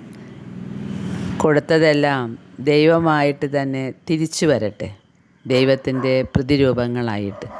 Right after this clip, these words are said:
ദൈവം അതിനെ നമ്മെ അനുഗ്രഹിക്കട്ടെ. നമുക്ക് കിട്ടിയിട്ടുള്ള എല്ലാ വേദനകളും ദുഃഖങ്ങളും സന്തോഷങ്ങളും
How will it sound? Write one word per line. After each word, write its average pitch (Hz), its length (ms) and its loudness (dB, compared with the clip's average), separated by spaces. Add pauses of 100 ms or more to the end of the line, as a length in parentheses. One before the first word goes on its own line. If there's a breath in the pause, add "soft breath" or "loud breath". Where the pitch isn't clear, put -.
(1120 loud breath)
ദൈവം 170 300 4
അതിനെ 147 240 0
നമ്മെ 131 400 -4
അനുഗ്രഹിക്കട്ടെ. 120 840 -6 (180)
നമുക്ക് 139 420 2 (140)
കിട്ടിയിട്ടുള്ള 135 640 0
എല്ലാ 135 260 2 (180)
വേദനകളും 139 760 0
ദുഃഖങ്ങളും 135 580 -2 (160)
സന്തോഷങ്ങളും 135 840 0